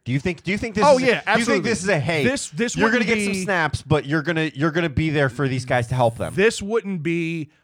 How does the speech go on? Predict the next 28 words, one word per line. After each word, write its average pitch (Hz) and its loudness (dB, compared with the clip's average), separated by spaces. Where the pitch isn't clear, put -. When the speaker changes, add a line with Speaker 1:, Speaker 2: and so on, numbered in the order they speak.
Speaker 2:
about 135 -4
money 147 -6
for 156 -10
Terrell 156 -4
Suggs 156 -4
at 135 -6
all 147 -4
if 175 -12
he's 151 -10
to 143 -14
come 143 -8
back. 139 -8
I 143 -4
think 202 -6
he's, 175 -8
he's 147 -8
already, 196 0
like, 151 -4
accomplished 180 -4
everything 170 -4
that 156 -8
he 151 -6
needs 143 -8
financially 131 -8
and 120 -10
all 120 -8
this 120 -12
stuff. 123 -12